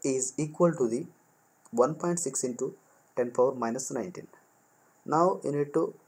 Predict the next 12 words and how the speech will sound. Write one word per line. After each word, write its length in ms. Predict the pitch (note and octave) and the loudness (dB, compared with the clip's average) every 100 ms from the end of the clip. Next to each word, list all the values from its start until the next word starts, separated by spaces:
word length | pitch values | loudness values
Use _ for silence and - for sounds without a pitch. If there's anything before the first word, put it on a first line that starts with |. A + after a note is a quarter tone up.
| _ _ _ | _ _ _
consider 380 | - D#3 D3+ D#3+ | 0 0 6 6
the 180 | D3+ D#3+ - _ _ _ - | 6 -2 -8 _ _ _ 4
band 300 | C3+ C3+ - | 4 4 -2
theory 240 | G2+ - - _ _ _ _ _ _ _ _ _ _ _ _ _ _ _ _ _ _ _ _ _ _ _ _ _ _ _ _ _ _ _ _ _ _ - - - _ _ | -6 -6 -12 _ _ _ _ _ _ _ _ _ _ _ _ _ _ _ _ _ _ _ _ _ _ _ _ _ _ _ _ _ _ _ _ _ _ -20 -20 -20 _ _
or 300 | - A#2+ C#3+ - _ _ _ - | 4 4 4 -6 _ _ _ -4
atomic 340 | C3 B2 D3 | 0 0 -2
structure. 340 | - - - - _ _ _ _ _ _ _ - _ _ | -2 -4 -6 -20 _ _ _ _ _ _ _ -20 _ _
So 280 | - E3+ - - | -2 2 2 2
in 120 | F3 | 2
this 220 | F#3+ F#3 | 2 0
atomic 280 | D3+ F3 F#3+ | 0 0 0
structure, 420 | F3+ D3 - C#3 | -2 -2 0 -2